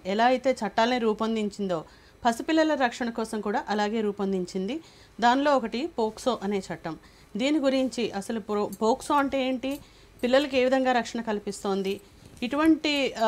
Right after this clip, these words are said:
ఆ, అంటే ఏవైతే లైంగిక దాడులు ఆడపిల్లల మీద జరుగుతున్నాయో, అలాగే పసిపిల్లల మీద రకరకాలుగా జ-, దాడులు జరుగుతున్నాయి, వీటన్నిటి నుంచి రక్షణ ఎలా పొందాలనే విషయాల్ని ఈరోజు చర్చించడానికి మనతో డా-, డాక్టర్ సుభాషిణి గారు ఉన్నారు.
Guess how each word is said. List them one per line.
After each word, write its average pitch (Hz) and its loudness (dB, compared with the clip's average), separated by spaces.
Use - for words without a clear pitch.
ఆ, 196 -4
అంటే 196 0
ఏవైతే 233 6
లైంగిక 220 2
దాడులు 220 2
ఆడపిల్లల 202 -2
మీద 226 -2
జరుగుతున్నాయో, 214 -2
అలాగే 220 -2
పసిపిల్లల 240 -2
మీద 240 -2
రకరకాలుగా 233 0
జ-, 196 -2
దాడులు 196 0
జరుగుతున్నాయి, 196 -2
వీటన్నిటి 277 0
నుంచి 277 -2
రక్షణ 196 -4
ఎలా 208 0
పొందాలనే 214 -2
విషయాల్ని 185 -4
ఈరోజు 240 2
చర్చించడానికి 202 -4
మనతో 226 -2
డా-, 196 0
డాక్టర్ 214 0
సుభాషిణి 226 -2
గారు 214 -2
ఉన్నారు. 202 -2